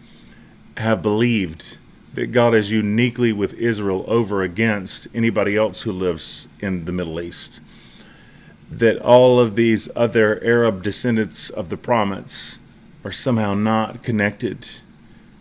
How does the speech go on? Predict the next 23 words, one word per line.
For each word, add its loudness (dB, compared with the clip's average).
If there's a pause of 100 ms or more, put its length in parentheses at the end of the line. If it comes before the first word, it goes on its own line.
(160)
to 0 (440)
the -6
heart -4 (100)
of -10
Yahweh, 0 (560)
believing 6
that -4
there -4
needs 0
to -6
be -4
an -4
us -4
and -4
them, -4 (460)
is 0
that -4
people -2
actively 0
fund -2
a -4
war -2
machine. -8